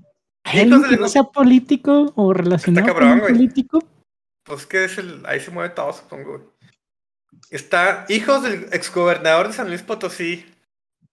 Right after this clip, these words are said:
Speaker 2: Está el güey de Grupo México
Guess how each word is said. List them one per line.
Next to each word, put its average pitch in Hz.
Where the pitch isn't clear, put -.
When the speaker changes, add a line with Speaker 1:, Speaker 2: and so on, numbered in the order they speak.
Speaker 2:
Está 180
el 196
güey 196
de 202
Grupo 202
México 156